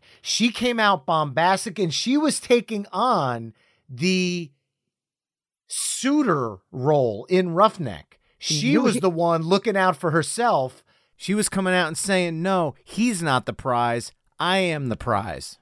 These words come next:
Speaker 2: He was the prize. You gotta, you gotta be worthy of me, not the other way around.
Speaker 1: "I'll let you know when I'm
Speaker 2: I'll
Speaker 1: ready."
Speaker 2: let you know. I'll let
Speaker 1: Yeah.
Speaker 2: you, when, yeah, I got, <laughs> you better Google me. Yeah, I'll let, go out with it, show me.
Speaker 1: Her delivery was rock.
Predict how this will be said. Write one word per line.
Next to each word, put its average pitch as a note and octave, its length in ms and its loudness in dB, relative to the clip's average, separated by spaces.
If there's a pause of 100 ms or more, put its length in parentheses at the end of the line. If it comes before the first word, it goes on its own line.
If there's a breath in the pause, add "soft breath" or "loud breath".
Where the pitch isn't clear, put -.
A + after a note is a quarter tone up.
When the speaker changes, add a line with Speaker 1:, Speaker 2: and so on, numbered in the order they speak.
(120)
Speaker 2:
He C4+ 120 -6
was A#3+ 140 -2
the G#3 80 -4
prize. G#3 280 2
You G#3+ 100 -4
gotta, G#3+ 260 0
you G3+ 100 -10
gotta A#3 140 0
be G#3+ 100 -2
worthy G3+ 280 -2
of F3 80 -2
me, G#3 220 0
not E3+ 160 -2
the F3+ 80 -2
other E3+ 120 -2
way E3 120 -2
around. D#3+ 300 -2 (220)
Speaker 1:
"I'll A3+ 220 4
let A3+ 200 0
you G#3+ 180 -4
know G3+ 180 6
when F#3 180 2
I'm E3+ 140 2
Speaker 2:
I'll - 80 2
Speaker 1:
ready." F#3+ 140 8
Speaker 2:
let E3 80 2
you - 60 2
know. C#4 220 2 (380)
I'll A#3 140 6
let B3+ 80 6
Speaker 1:
Yeah. F3+ 140 6
Speaker 2:
you, A#3 60 -2
when, A#3+ 160 0 (220)
yeah, G3+ 300 2 (160)
I G#3+ 80 2
got, A3 280 2 (120)
<laughs> - 720 -18
you A#3+ 80 -14
better A3+ 160 4
Google A#3 340 0
me. G3+ 300 -2 (160)
Yeah, F#3+ 140 0
I'll B3 100 4
let, A3 180 0
go A#3+ 160 2
out F#3 80 6
with F#3+ 120 2
it, F3+ 100 -4
show G#3+ 240 -4
me. A3+ 160 -6 (320 soft breath)
Speaker 1:
Her G#3+ 160 4
delivery A#3 500 2
was E3 220 0
rock. D#3 560 2